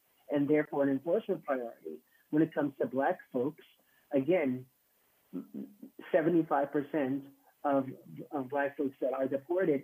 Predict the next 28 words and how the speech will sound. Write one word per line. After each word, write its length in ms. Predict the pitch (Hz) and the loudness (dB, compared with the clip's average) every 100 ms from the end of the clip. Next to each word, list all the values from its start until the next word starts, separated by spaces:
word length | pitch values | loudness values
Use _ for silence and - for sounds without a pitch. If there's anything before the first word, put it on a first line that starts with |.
| - | -6
is 100 | 139 | -6
because 320 | 143 - 143 | -6 -2 -4
of 100 | 139 | -4
a 60 | 135 | -8
criminal 360 | - 135 131 | -6 -4 -4
conviction. 680 | 127 123 131 165 - - 135 - _ _ - | -4 -4 -2 -2 -8 -12 -14 -18 _ _ -4
Um, 280 | 143 135 135 | 0 0 2
so 340 | 156 143 143 - | 4 4 2 0
it's, 160 | 160 - 147 151 | -4 -2 -6 -4
Black 260 | 156 156 160 | -2 -2 0
folks 220 | 156 139 | -4 -2
are 80 | 147 | -2
more 380 | 135 139 147 147 | -2 -2 0 0
likely 640 | 139 135 139 180 175 180 185 _ _ - | 0 -2 -4 -4 -4 -4 -8 _ _ -2
than 160 | 143 - | -2 0
other 220 | 147 151 - | 0 0 0
immigrants 420 | 160 170 190 196 - | -4 0 -2 -2 -2
to 80 | 156 | -2
be 160 | 151 131 | 0 -2
deemed 380 | 151 180 175 156 - - | -4 0 0 0 -4 -4
public 260 | 143 143 131 - | -4 -2 -6 0
safety 300 | 139 139 131 | 0 0 -4
risks, 280 | 123 127 - _ - _ - - - | -2 -6 -8 _ -20 _ -20 -20 -6
um, 260 | 151 139 147 147 | -2 -2 -6 -4
by 500 | 143 135 131 131 131 - 147 | -2 -2 -2 -4 -4 -6 -4
ice 120 | 131 127 - - | -4 -4 -12 -8
and 160 | 139 139 | -4 -4
by 300 | 135 123 | -4 -8